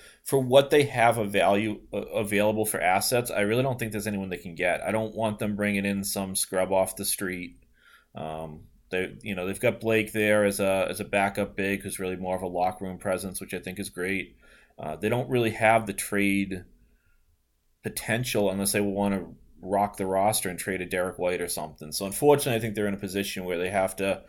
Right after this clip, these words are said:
have to wait for Rob Williams to come back, probably, you know,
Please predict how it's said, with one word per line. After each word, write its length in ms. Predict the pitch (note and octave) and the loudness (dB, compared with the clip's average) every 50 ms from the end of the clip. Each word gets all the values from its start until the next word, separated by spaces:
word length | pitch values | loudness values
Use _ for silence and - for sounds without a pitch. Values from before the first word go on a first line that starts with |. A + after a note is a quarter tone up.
| - - - - _ _ | -20 -20 -20 -20 _ _
have 160 | - G#2+ G#2 G2+ | 2 2 2 2
to 60 | - | 2
wait 180 | A2 A#2 A2+ A2 | 0 0 0 0
for 120 | - - A2 | -2 0 4
Rob 240 | G#2+ G#2+ G#2+ G#2+ | 6 8 8 6
Williams 300 | G#2+ G#2+ G#2 G#2 G#2 G2+ | 6 4 2 2 2 -2
to 80 | - - | -6 -8
come 180 | - G#2+ G#2+ G2 | -8 -6 -2 0
back, 460 | G2 G2 F#2+ F#2+ F#2 F#2 F#2 - - | 2 4 4 4 2 0 -2 -4 -8
probably, 480 | - - G2+ G2 G2+ G2+ G2+ G2+ G2 | -2 0 2 2 2 2 0 0 0
you 140 | F#2+ F#2 F#2+ | 0 -4 -6
know, 300 | F#2 F2+ F2+ F2+ F2 - | -6 -4 -6 -6 -8 -10